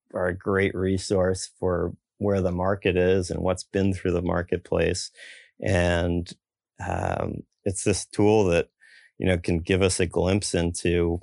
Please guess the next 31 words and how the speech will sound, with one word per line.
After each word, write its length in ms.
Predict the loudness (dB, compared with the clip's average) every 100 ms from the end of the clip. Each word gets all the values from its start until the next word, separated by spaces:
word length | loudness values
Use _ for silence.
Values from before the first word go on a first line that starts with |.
| -6
you 120 | -4
know, 80 | -2
what 280 | 0 0 2
happens 480 | 2 2 0 0
every 320 | 0 0 0 2
year, 460 | 2 2 0 -4 -10 _ _ _
um, 640 | -4 -2 -2 -4 -6 -10 -14 -4
that, 140 | -4 -4 _ _
but, 140 | -4 -2
you 60 |
know, 80 | -2
I 120 | -2
find, 380 | -2 0 0 -2 -6 _ _ -4
find 240 | 0 0
particularly 500 | 0 -2 2 2 4
valuable. 540 | 6 6 4 4 2
And 80 | 2
then 240 | 0 -4 -8 _ 0
piggybacking 720 | 2 4 4 2 2 -2 -2
on 140 | -2
that 400 | -2 0 0 -2 _ -6
at 140 | -6 -4
Copley, 600 | 0 0 0 0 0 0
we've 240 | -2 -2 0
put 200 | -2 0
together 640 | 2 4 4 4 2 -2 -12 -20 -20 _ _
the 600 | -6 0 4 4 4 2 -4 _ _ 0
Decoy 480 | 0 2 4 4
database, 800 | 2 4 4 4 2 -2 -4 -8 -16 -14
which 480 | -6 -2 -2 -2 0
is 720 | 2 4 2 2 -2 -6 -12